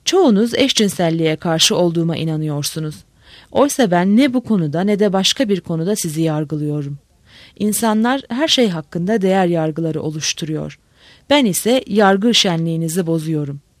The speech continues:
Bu yargıların hiçbirine katılmıyorum. Özellikle bu yargıların benden kaynaklandığını söyleyenlere.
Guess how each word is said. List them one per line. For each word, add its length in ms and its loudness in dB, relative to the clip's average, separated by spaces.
Bu 80 2
yargıların 520 2
hiçbirine 540 -2
katılmıyorum. 800 -4
Özellikle 640 0
bu 100 2
yargıların 600 0
benden 380 4
kaynaklandığını 840 -2
söyleyenlere. 800 -2